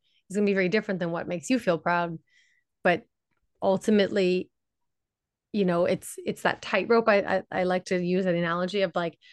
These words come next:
vibrancy when I'm coaching someone on being more, more vibrant is a tightrope between loving yourself and pushing yourself a little bit towards, like, make-, making yourself feel proud,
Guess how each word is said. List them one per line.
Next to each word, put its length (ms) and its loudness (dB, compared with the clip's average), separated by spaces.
vibrancy 840 0
when 140 -4
I'm 100 -4
coaching 480 -4
someone 240 -2
on 160 2
being 200 0
more, 220 -2
more 320 -4
vibrant 420 0
is 180 -2
a 200 0
tightrope 600 2
between 640 -2
loving 520 2
yourself 640 0
and 240 -6
pushing 600 0
yourself 340 4
a 40 4
little 280 2
bit 160 0
towards, 480 4
like, 220 -2
make-, 240 -6
making 280 0
yourself 300 0
feel 160 0
proud, 460 -2